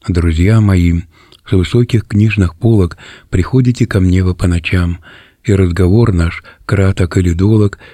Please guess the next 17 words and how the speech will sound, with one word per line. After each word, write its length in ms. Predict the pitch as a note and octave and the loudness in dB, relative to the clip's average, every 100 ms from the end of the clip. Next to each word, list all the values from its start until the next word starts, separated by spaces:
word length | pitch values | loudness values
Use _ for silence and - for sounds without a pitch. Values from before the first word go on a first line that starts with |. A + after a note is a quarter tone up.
| _ | _
всегда 400 | - F#2+ F#2 C#3 | -4 -2 0 2
бывает 460 | B2 A#2+ A#2+ G#2+ - | 2 2 2 0 0
нужен 440 | G2 F#2+ F#2+ E2+ | 0 0 0 2
мне 400 | E2+ F2+ F#2+ F#2 - _ | 2 2 2 0 -6 _
и 160 | - F2+ | -4 0
вам. 400 | E2 E2+ E2 E2 _ _ _ - - | 0 0 -2 -6 _ _ _ -20 -8
Через 300 | - G2+ F#2+ | -2 0 2
века 520 | G2 G2+ A2 G2+ F#2+ - | 0 0 0 -2 -2 -6
ко 140 | - E2+ | -2 0
мне 180 | F2 | 0
дошёл 360 | E2+ F2 - F2+ | 0 -2 0 0
ваш 200 | F2 E2+ | 0 -2
голос, 500 | F2+ G2+ G#2 G2+ - - - - | 0 2 2 0 -4 -18 -20 -8
рассеявшийся 880 | G#2 G2 - B2+ C3 B2 B2+ A#2 A#2 | -2 -2 0 2 2 2 -2 0 2
некогда 480 | G#2 A#2+ A#2 G#2 G2+ | 4 2 0 0 0
как 240 | G#2+ F#2+ | 0 -2
дым, 380 | F#2 F#2 F2+ F2+ | 0 0 0 -2